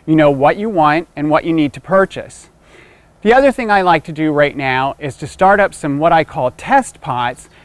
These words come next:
of some of the newer plants that I might want to use next season in the containers. What I have here is a test pot, and what we do with this is plan up some of the plants I'm thinking about using for the next season.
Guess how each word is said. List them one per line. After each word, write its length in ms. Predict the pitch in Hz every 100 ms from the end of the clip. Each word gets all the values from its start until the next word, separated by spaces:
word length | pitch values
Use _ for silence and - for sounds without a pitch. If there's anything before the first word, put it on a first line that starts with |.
| -
of 100 | 180
some 200 | - 254
of 80 | 233
the 80 | 190
newer 280 | 202 277 254
plants 440 | - 147 135 -
that 100 | 160
I 120 | 156
might 360 | 160 170 226 220
want 140 | 160
to 40 | 143
use 280 | 139 131
next 260 | 143 147 -
season 380 | 170 151 143 147
in 180 | 160 175
the 80 |
containers. 760 | 160 165 151 160 151 110 - - _ _ _ - _ - - 202
What 160 | 277
I 80 | 302
have 280 | 240 220 -
here 220 | 214 196
is 140 | 165
a 60 | 165
test 360 | - 170 - -
pot, 280 | 131 107 - _ _ 165
and 80 |
what 120 | 233 285
we 120 | 277
do 160 | 226
with 140 | 196 165
this 200 | 156 -
is 140 | 160
plan 400 | - - 269 294
up 160 | 220 -
some 180 | 220 240
of 100 | 220
the 100 | 185
plants 360 | 190 170 151
I'm 160 | 165 156
thinking 320 | 226 233 220
about 280 | 165 151 156
using 300 | 175 165 160
for 140 | 165
the 80 | 151
next 300 | 143 147 -
season. 560 | - 165 135 104 -